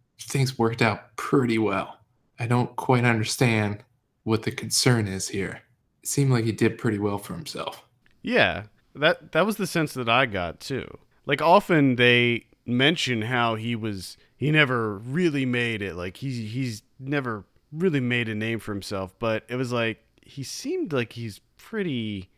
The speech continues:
Speaker 2: I mean, he, he seemed like he had a successful career as a professional artist, which is the feat unto itself.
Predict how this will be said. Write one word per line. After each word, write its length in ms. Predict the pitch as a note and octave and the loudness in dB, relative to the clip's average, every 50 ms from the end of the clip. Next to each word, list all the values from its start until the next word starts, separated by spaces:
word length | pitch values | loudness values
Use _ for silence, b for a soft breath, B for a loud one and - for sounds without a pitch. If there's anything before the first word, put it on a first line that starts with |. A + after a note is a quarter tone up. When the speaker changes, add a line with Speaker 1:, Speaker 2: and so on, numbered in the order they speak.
| _ _ _ _ - | _ _ _ _ -6
Speaker 2:
I 60 | C3 | -2
mean, 180 | C#3+ D3 C#3+ C#3 | 2 4 4 4
he, 260 | C#3 C#3+ D3+ D3 D3 | 2 2 0 0 0
he 160 | B2 C3+ C#3 | -2 -4 -8
seemed 240 | C3 - - A#3 A#3+ | -8 -6 -4 -2 0
like 100 | G#3+ F3+ | 0 0
he 120 | D#3 D3+ C#3 | 0 -2 -2
had 200 | C3+ B2+ B2 A#2+ | 0 0 0 0
a 40 | |
successful 680 | A2+ - - A#2+ - - - - C#3+ D3+ - - E3+ D3 | 0 -4 -6 -10 -10 -8 -4 -2 -2 -2 -2 -4 -8 -8
career 420 | - - - B2+ B2+ A#2 G2+ F#2 F2+ | -8 -6 -6 -4 -2 -2 -2 -2 -2
as 140 | F#2+ F#2 F#2+ | -4 -4 -6
a 40 | |
professional 760 | - - - G#2+ - - - C3 C3 B2 - - A#2 G2+ F#2+ - | -10 -12 -14 -14 -12 -6 -2 -2 -2 -2 -2 -4 -6 -6 -6 -4
artist, 580 | - A2+ A2+ G2 D#2 C2+ C2+ F2 - - - - | -2 -2 -2 -2 -4 -6 -10 -10 -10 -12 -16 -10
which 220 | - G2 F#2+ - - | -8 -8 -8 -6 -6
is 120 | G#2+ F#2 - | -8 -8 -10
the 60 | G2+ | -12
feat 280 | - - C3 A#2+ G#2+ - | -10 -8 -8 -8 -6 -6
unto 280 | F#2+ G2+ F#2+ - F#2 E2+ | -8 -8 -8 -8 -8 -10
itself. 640 | E2 - - - C#3+ C#3 G2 C2 A#1 - - - | -10 -10 -8 -6 -4 -2 -2 -2 -4 -8 -12 -16